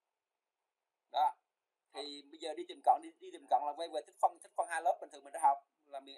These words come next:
Speaker 1: R đó, được chưa? Được không?
Speaker 2: Vâng.
Speaker 1: Áp dụng phương pháp chỉ mũi tên qua miền D, cận dưới đó là cái đường xanh bên dưới đó, cận trên là cái đường thẳng đó, mình phải đi viết phương trình đường thẳng, được chưa? Hả?
Speaker 2: Vâng.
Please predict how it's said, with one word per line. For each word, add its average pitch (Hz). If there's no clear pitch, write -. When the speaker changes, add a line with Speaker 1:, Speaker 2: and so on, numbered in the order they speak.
Speaker 1:
R 156
đó, 143
được 127
chưa? 151
Được 160
không? 151
Speaker 2:
Vâng. -
Speaker 1:
Áp 202
dụng 151
phương 180
pháp 208
chỉ 139
mũi 180
tên 175
qua 165
miền 147
D, 151
cận 127
dưới 208
đó 214
là 139
cái 170
đường 160
xanh 170
bên 165
dưới 190
đó, 208
cận 127
trên 160
là 147
cái 147
đường 143
thẳng 143
đó, 202
mình 135
phải 143
đi 165
viết 185
phương 180
trình 143
đường 139
thẳng, 139
được 127
chưa? 156
Hả? 175
Speaker 2:
Vâng. 117